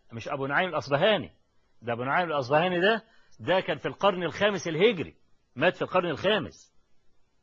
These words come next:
أبو البخاري كان في القرن الثالث، فاوعى تتلخبط لحظة إن دي تبقى سوء عند علماء الحديث. طبعًا الذي ينجيك من هذا معرفة طبقات الرواة، معرفة وفيات الرواة. فالبخاري عندما يقول: "حدثنا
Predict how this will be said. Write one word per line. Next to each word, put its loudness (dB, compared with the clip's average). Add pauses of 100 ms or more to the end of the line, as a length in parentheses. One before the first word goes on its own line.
(360)
أبو -6
البخاري -2
كان -6
في -18
القرن -2
الثالث، -2 (1080)
فاوعى 2
تتلخبط 0
لحظة -6
إن -8
دي -6
تبقى -6
سوء 4
عند -2
علماء 0
الحديث. -2 (380)
طبعًا 0
الذي 0
ينجيك -2
من -2
هذا 2 (220)
معرفة -2 (120)
طبقات -2
الرواة، 2 (300)
معرفة -2
وفيات 2
الرواة. 2 (800)
فالبخاري 0
عندما -2
يقول: -4
"حدثنا -2